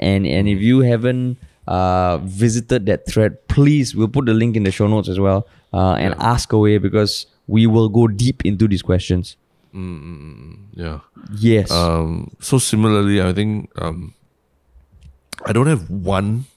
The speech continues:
Speaker 2: just one short comment, but I guess I can just give a shout out to, uh, a couple of these, uh, comments, lah, because remember our episode where we spoke to Anthony Chen,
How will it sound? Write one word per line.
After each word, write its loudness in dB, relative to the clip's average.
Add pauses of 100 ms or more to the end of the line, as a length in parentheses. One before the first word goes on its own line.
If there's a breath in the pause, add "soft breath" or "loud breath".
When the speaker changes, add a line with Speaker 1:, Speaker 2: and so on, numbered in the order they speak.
(260)
Speaker 2:
just -6
one -4
short -8
comment, -4
but -6 (380 loud breath)
I -2
guess -6
I -4
can -6
just -4
give -2
a -4
shout -4
out -8
to, -8 (580 loud breath)
uh, -6
a -8
couple -6
of -10
these, -8 (180)
uh, -10
comments, -6
lah, -8
because -6 (1400)
remember 2
our 0
episode -2
where 0
we -2
spoke -8
to -4
Anthony -4
Chen, -2